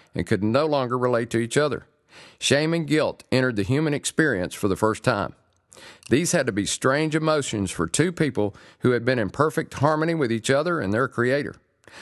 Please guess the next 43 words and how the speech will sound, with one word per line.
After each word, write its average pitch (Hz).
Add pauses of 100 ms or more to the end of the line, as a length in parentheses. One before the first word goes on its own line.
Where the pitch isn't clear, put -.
(160)
They 104
now 135
felt 151
the 117
need 123
to 90
hide 143
from 123
God 139
and 127
each 98
other, 139 (260)
as 110
symbolized 113
by 95
covering 143
themselves 113
with 117
fig 160
leaves. 87 (640)
The -
problem 165
for 127
us 196
is 117
that -
we 139
inherited 139
their 113
sin 170 (320)
and 104
are 110
born 156
in 120
a 104
sinful 175
condition 160
of 95
spiritual 160
death 143
separated 123
from 113
God, 131